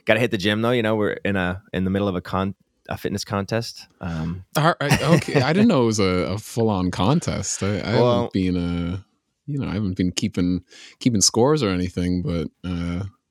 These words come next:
Speaker 2: you know, I hope I'm keeping up to the boys. I
Speaker 1: <laughs> Well, I guess we should fill anybody in that, uh, you and I,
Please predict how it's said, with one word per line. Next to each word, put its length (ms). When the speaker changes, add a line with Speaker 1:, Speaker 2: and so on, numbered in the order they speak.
Speaker 2:
you 120
know, 100
I 240
hope 220
I'm 120
keeping 260
up 120
to 80
the 100
boys. 400
I 120
Speaker 1:
<laughs> 360
Well, 100
I 40
guess 160
we 60
should 120
fill 180
anybody 380
in 200
that, 260
uh, 140
you 300
and 100
I, 360